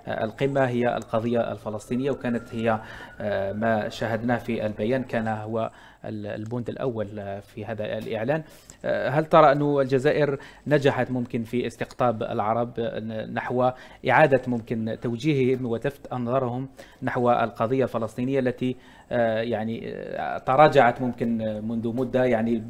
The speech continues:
بالنظر ممكن لحملات تطبيع، بنظر لعد-، لعديد من العوامل؟ آه، هل ترى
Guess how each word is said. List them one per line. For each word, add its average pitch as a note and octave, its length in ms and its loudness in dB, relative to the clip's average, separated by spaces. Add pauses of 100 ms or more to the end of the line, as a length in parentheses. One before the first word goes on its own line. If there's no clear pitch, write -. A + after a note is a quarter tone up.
بالنظر C3 640 2
ممكن A#2+ 300 -2
لحملات A#2 440 -2
تطبيع، A2+ 360 -2
بنظر A2+ 520 -4
لعد-، A2 400 -4
لعديد A#2 360 0
من A2+ 100 -2
العوامل؟ B2 440 2 (400)
آه، A#2+ 160 0
هل C#3 180 2
ترى C3+ 240 4